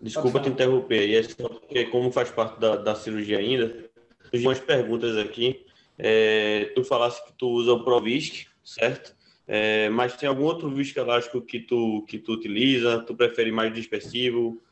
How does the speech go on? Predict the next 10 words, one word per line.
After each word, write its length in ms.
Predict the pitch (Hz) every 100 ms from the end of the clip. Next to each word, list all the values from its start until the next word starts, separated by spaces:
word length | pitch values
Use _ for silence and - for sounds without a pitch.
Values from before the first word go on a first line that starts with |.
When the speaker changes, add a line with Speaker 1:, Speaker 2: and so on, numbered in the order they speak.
| _ _
Speaker 1:
coesivo? 1400 | - 110 104 104 117 131 131 127 120 120 127 123 - - _ _
Alguma 480 | - 110 117 131 123
dica 480 | 113 120 - - 117
de 80 | 113
marca 400 | 113 113 117 117
que 80 |
tu 160 | - 117
acha 160 | 113 117
mais 260 | 113 113
legal? 680 | 110 101 104 113 127 135 -